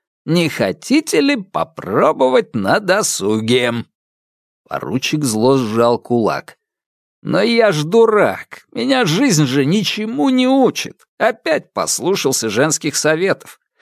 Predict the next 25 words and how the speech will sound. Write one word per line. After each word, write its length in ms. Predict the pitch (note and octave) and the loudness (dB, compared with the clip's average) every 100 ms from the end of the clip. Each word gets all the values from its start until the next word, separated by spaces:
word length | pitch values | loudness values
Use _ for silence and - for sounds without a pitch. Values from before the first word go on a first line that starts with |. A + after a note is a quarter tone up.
| - - - - - - - - _ | -20 -20 -20 -20 -20 -20 -20 -20 _
Вчера, 440 | - - B3 B3 B3 | -2 2 4 4 4
значит, 480 | G#3 A#3 G#3 - - - - - - | 4 2 0 -4 -8 -10 -10 -12 -4
пошёл 400 | - F3+ A3 C4 | -2 2 2 4
я 160 | G#3 C#3 | 2 0
со 160 | C#3 | 0
службы 440 | B2+ E3 F3 D#3 D#3+ | -2 0 2 2 2
домой 480 | E3+ G3 C4+ B3 | 2 2 0 2
и 80 | E3+ | 2
решил 540 | C#3 C3+ - C4 B3 C#3 - | 2 0 0 0 2 -2 -6
не 280 | - B2+ D#3+ | -4 0 0
по 220 | F#3 G3+ | 2 0
Жировой 600 | F3+ G3+ G3 G3 B3+ C4 B3 | 2 2 2 2 2 2 4
улице 640 | G3 D#3+ C#3+ - C#3 C#3 | 4 2 0 -2 -2 -2
идти, 460 | D3 - C3 F2 - _ _ _ _ | -2 -4 -4 -4 -8 _ _ _ _
а 180 | - - | -2 -2
через 340 | - B3 A#3+ | 0 0 0
Серомостье 920 | - C4 B3 B3+ B3 B3+ A#3 - C#3 A2+ | 0 0 0 0 2 2 2 0 -4 -2
двинуть. 680 | A2+ A#2+ G2 - - - _ _ - | 0 0 0 -6 -16 -20 _ _ -6
Иду 360 | D4 B2 A#2 | -2 0 0
себе, 420 | G#2 A#2+ A#2 A2 | 0 -4 -2 0
а 160 | A2+ - | 0 -4
там, 320 | - B2 B2 | -2 -2 -2
смотрю, 720 | - C#3+ A#2+ A#2+ A#2+ A#2 A2 | -2 0 0 0 2 4 2
рюмочная 800 | G#2 F2+ E3 D4 G3 - G#3 E3+ | 0 -2 -2 -4 -6 -6 -2 -2
незнакомая. 1000 | E3+ D#3 B2 D#3+ D3+ C#3+ D#3+ C#3 C#3 | 0 0 2 0 2 2 2 2 2